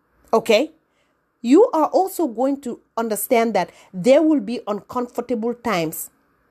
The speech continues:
and you will make many, many sacrifices. Ah, amuko,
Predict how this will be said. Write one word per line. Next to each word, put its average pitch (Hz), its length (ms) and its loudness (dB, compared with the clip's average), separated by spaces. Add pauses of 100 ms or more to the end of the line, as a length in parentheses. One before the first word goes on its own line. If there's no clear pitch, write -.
(280)
and 240 160 4
you 277 140 4
will 269 180 0
make 220 500 -2 (140)
many, 247 340 2
many 226 240 0
sacrifices. 165 840 -8 (340)
Ah, - 240 0 (260)
amuko, 453 440 0